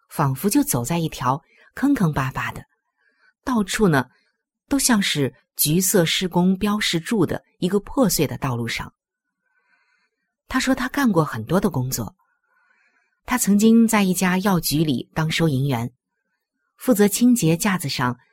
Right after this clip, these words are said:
一瓶瓶维他命的灰尘。后来，她还做过服务生，穿着粉红色的制服，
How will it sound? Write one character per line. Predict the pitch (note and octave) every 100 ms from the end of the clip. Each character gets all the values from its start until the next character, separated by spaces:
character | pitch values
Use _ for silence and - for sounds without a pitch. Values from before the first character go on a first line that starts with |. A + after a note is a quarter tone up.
| _
一 | A#3
瓶 | G#3+ F3 G3
瓶 | - D3+ E3 -
维 | D3
他 | D3 D#3
命 | E3 C#3
的 | B2
灰 | - F#3
尘。 | - B2 - _ _ _ _ _ _ _ _ _ _ _ _
后 | - D#3
来， | C3+ A#2 - _ _ _ _ -
她 | G3
还 | G#3
做 | F#3+ G3+
过 | D#3 C#3+
服 | - D3
务 | D3
生， | - D#3+ E3 _ _ _ _ _ _ _ _ _ -
穿 | - A3 G#3
着 | E3+ C#3+ C3
粉 | - C3
红 | B2+ D3+
色 | -
的 | D#3+
制 | D3 F#3 D#3
服， | - B2 C3+